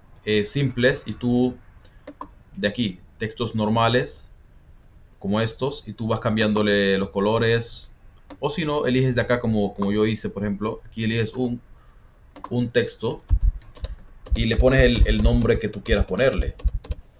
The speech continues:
Por ejemplo, yo, Mahmoud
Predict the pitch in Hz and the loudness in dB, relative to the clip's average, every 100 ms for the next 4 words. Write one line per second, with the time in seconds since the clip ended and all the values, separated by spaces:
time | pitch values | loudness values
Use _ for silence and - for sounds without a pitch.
0 | - 82 110 101 92 98 98 - - - | -20 -12 -10 -6 -4 -2 -2 -4 -6 -6
1 | - - - - - - - - - - | -6 -12 -14 -14 0 0 2 0 0 -2
2 | - - - - - - - - 90 95 | -4 2 4 2 -2 -18 -20 -20 -12 -10